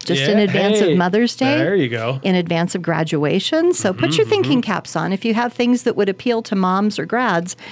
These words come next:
Speaker 1: definitely wanna take advantage of this. So we do have that business professional category. We also welcome nonprofit organizations, and we have a plethora of nonprofit organizations right here in Fremont County that would like to get the word out about their organization,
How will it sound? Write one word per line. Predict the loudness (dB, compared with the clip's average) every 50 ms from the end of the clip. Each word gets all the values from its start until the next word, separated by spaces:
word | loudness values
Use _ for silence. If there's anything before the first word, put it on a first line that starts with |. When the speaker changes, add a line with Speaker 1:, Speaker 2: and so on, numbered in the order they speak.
| -18 -14 -6 0
Speaker 1:
definitely | 0 0 2 2 2 2 2
wanna | 2 2 0 0 0
take | -2 -4 -2 -2
advantage | -2 -2 0 0 0 0 -2 -2 -2
of | -4 -2
this. | -2 -2 -2 -2 -4 -8 -12 -16 -20 -20 -14 -4
So | 0 2 2
we | 2 2
do | 4 2
have | 2 2 2
that | 0 0 2
business | 0 0 2 2 0 0 0
professional | 0 -4 -2 -2 0 -2 -2 -2 -2 -2 -2
category. | 0 -2 -2 0 0 0 0 0 0 0 2
We | 0 0 -2 0
also | -2 -2 -2 -2 -2 -2 0
welcome | 0 -2 -2 -2 0 0
nonprofit | 0 2 0 -2 -2 -2 -2 -2 -2 0 0
organizations, | 0 2 2 4 2 4 4 2 0 0 0 0 0 0 0 -2 -6 -12 -18 -20 -20 -20 -16 -4 0
and | 2 4
we | 4 4 2
have | 2 0 0 0 -2 -2 -2
a | -2 -2 -2
plethora | -2 -2 -2 -2 -2 0 0 0 0 2 0 -2 -4 -8 -14 -20 -20 -18 -10
of | -4 -2
nonprofit | 0 2 2 0 0 0 0 -2 0 0 0
organizations | 0 0 2 2 0 0 0 0 0 0 -2 -2 -4 -4 -2
right | 0 -2 -2 0
here | 0 2
in | 2 2
Fremont | 2 2 0 2 2 0 -2 -2
County | -2 0 0 2 2 2
that | 0 0
would | 0 -2
like | -2 -2 -4 -4
to | -2 -4
get | -4 -2 -2
the | -2 0
word | 0 2 2 2 2
out | 0 0 0
about | 0 -2 -2 -4 -2
their | -4 -4
organization, | -2 -2 -2 0 0 -2 0 0 0 0 0 0 0 0 0 0 0